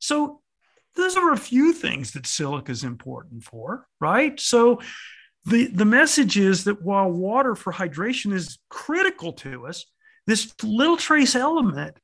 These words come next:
is also very important for our health and well-being and the way we look.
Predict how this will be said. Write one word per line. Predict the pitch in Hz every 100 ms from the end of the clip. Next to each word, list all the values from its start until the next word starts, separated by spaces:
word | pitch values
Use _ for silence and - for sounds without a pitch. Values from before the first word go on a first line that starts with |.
| _
is | 196 202 -
also | - 226 302 320 - 190 175 170
very | 147 196 226 247
important | 233 202 185 190 170
for | - 170
our | 170 160 -
health | 202 202
and | 175 175
well-being | 170 165 139 233 214
and | 151
the | 156
way | 196 269
we | 233
look. | 156 143 214 339 - -